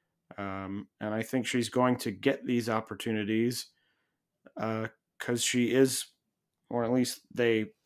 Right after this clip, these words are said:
believe that she is a, you know, draw to bring a new crowd in, which I hope is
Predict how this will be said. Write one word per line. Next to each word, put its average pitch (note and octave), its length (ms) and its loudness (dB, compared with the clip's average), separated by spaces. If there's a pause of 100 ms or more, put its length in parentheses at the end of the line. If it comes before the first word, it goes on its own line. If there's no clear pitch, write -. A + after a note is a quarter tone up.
(180)
believe E3 400 4
that C#3 140 6
she C3 260 4
is C3 220 8
a, B2+ 380 6 (200)
you A#2+ 220 -2
know, A2+ 140 2
draw A#2 400 6
to C3 100 4
bring B2 340 4
a B2+ 60 6
new B2 220 6
crowd C#3 400 6
in, A#2+ 280 2
which A2+ 200 -2
I G#2+ 80 -4
hope A2+ 260 -4
is G#2 320 -4